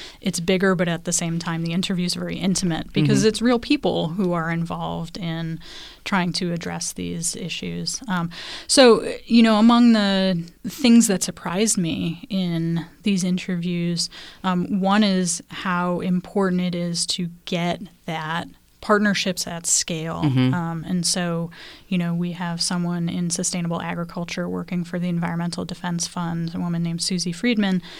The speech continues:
Speaker 1: Um, and, and she's working not with the small organic farmers,
Speaker 2: Mm-hmm.
Speaker 1: um, family farms, but this is the huge commodity crops
Speaker 2: Mm-hmm.
Speaker 1: that they're dealing with.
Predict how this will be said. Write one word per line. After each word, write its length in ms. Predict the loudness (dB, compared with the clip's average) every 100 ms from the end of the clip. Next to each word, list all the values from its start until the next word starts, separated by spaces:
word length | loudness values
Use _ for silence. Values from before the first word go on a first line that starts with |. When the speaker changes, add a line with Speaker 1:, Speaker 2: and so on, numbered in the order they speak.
| -18 -12 -2
Speaker 1:
Um, 360 | 2 2 -2 0
and, 280 | 2 2 2
and 160 | 0 2
she's 320 | 4 6 6
working 580 | 4 2 2 2 4 2
not 300 | 2 -2 -2
with 400 | 0 0 -2 -4
the 400 | -4 -2 -2 -2
small 640 | -2 0 0 2 0 0 -2
organic 480 | -2 2 4 4 2
farmers, 420 | -2 -2 -4 4 6 6 4
Speaker 2:
Mm-hmm. 400 | 2 -6 -8 -2
Speaker 1:
um, 200 | -2 -2
family 380 | -2 -2 0 -2
farms, 440 | -2 -4 -4 -6
but 300 | -4 -6 -4
this 240 | -4 -2 -2
is 280 | -2 -4
the 120 | -2 -4
huge 580 | -2 0 2 0 -2
commodity 560 | -4 -6 -4 -4 -4 -6
crops 480 | -8 -10 -8 2 6
Speaker 2:
Mm-hmm. 100 | 6
Speaker 1:
that 280 | 6 4 4
they're 180 | 0 -4
dealing 420 | -4 -6 -4 -6
with. 340 | -8 -10 -14